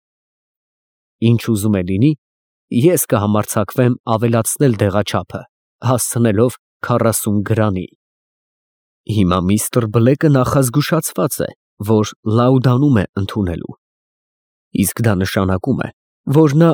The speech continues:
անգիտակցաբար կփորձի պայքարել թմրադեղի ազդեցության դեմ։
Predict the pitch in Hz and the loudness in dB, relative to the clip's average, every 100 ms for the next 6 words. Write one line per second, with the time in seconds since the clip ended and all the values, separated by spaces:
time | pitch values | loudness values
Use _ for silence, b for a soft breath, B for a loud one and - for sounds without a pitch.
0 | - 123 127 131 135 127 - 120 113 147 | 0 0 2 2 0 -2 0 0 2 0
1 | - 113 123 117 - 143 117 110 - 120 | -2 -2 0 -2 0 0 2 0 0 0
2 | 143 123 - 101 98 92 104 117 131 - | 2 0 -2 0 0 0 0 0 -2 -2
3 | 113 104 107 - 107 107 87 87 90 - | -2 0 -2 -2 -4 -4 -4 -4 -8 -8